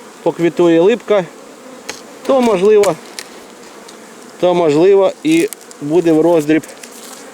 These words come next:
пару центнерів, а можливо і ні. Дуже хотілося б, щоб було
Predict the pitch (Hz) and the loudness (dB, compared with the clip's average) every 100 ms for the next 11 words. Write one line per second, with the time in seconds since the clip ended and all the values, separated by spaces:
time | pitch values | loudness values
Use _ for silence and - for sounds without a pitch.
0 | - - 165 156 147 151 147 151 151 143 | -16 -4 -2 0 -2 -4 -4 -2 0 2
1 | 135 - - - - - - - - - | 2 -2 -16 -20 -20 -20 -20 -20 -20 -20
2 | - - - 143 151 139 180 170 139 139 | -20 -14 -6 -2 0 2 2 2 2 0
3 | 123 120 127 113 - - - - - - | 0 2 2 -2 -6 -20 -20 -20 -20 -20
4 | - - - - - - - - 147 151 | -20 -20 -20 -20 -20 -20 -16 -4 2 2
5 | 131 143 - 135 117 123 - - - - | 2 -2 -2 0 0 0 -4 -8 -20 -20
6 | - - - 139 131 143 165 | -20 -10 -4 -2 0 0 0